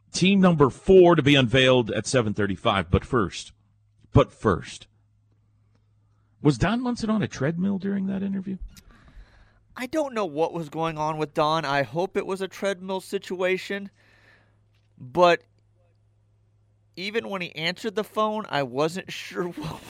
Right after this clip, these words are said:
Speaker 2: what was going on.
Speaker 1: All right, all right.
Speaker 2: So, little curious.
Speaker 1: It sounded like he was walking. It sounded like he was walking.
Speaker 2: Yeah, when he answered the phone, it was more like,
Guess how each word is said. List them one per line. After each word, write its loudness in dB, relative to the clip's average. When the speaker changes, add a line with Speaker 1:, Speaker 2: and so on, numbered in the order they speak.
Speaker 2:
what -2
was -6
going -6
on. 2
Speaker 1:
All -8
right, -2
all 0
right. -6
Speaker 2:
So, 2
little -6
curious. -4
Speaker 1:
It 2
sounded 4
like 6
he 2
was 6
walking. 4
It -14
sounded 0
like -2
he 0
was 0
walking. -2
Speaker 2:
Yeah, 2
when -6
he -10
answered -6
the -2
phone, -2
it -8
was -6
more -4
like, -4